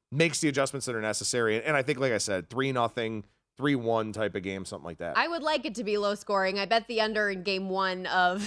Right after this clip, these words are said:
Speaker 2: <laughs> the series, which obviously didn't pan out that way. The Rangers have had three straight overs now, but I, I hope that we get the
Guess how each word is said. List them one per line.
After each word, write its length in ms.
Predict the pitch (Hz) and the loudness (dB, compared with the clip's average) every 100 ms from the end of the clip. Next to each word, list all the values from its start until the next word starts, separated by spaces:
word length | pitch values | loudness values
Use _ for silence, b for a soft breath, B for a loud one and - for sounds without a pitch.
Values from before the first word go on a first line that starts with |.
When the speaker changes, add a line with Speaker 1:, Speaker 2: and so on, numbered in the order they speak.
| 262 | 0
Speaker 2:
<laughs> 0 | |
the 100 | 311 | 0
series, 460 | - 277 233 214 202 | 2 4 6 6 4
which 120 | 202 | 2
obviously 300 | 196 196 202 | 2 2 -2
didn't 200 | 190 185 | -4 -4
pan 200 | 196 175 | -4 0
out 180 | 175 190 | 0 2
that 160 | 170 | 2
way. 120 | 175 170 | 2 -2
The 80 | |
Rangers 340 | 165 185 185 170 | -4 -4 -6 -8
have 100 | 165 | -8
had 200 | 160 160 | -8 -8
three 180 | 180 185 | -8 -8
straight 360 | - 175 165 - | -8 -6 -6 -2
overs 560 | 180 202 170 165 160 | -2 0 -2 -4 -8
now, 380 | 170 143 143 151 | -4 -2 -2 -2
but 320 | 170 151 139 - | 0 0 2 2
I, 280 | 165 160 | 2 2
I 40 | 175 | 0
hope 300 | 190 190 - | -2 -4 -2
that 160 | 175 | -2
we 80 | 175 | -2
get 240 | 160 175 - | -2 -4 -4
the 160 | 170 | -8